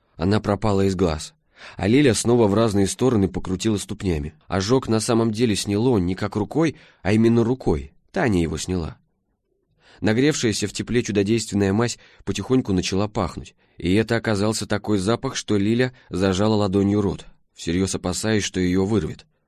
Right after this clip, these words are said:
Впрочем, дышать нужно было именно ртом. Нос втягивал не воздух, а проклятый запах. И Лиля стала дышать ртом,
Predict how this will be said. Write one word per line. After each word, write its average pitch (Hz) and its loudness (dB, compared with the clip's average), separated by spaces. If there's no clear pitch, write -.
Впрочем, 131 2
дышать 135 2
нужно 120 2
было 120 2
именно 117 4
ртом. 98 -2
Нос 117 2
втягивал 101 0
не 104 4
воздух, 101 0
а - -6
проклятый 110 -2
запах. 107 -2
И 87 0
Лиля 120 4
стала 107 0
дышать 98 -2
ртом, 95 -4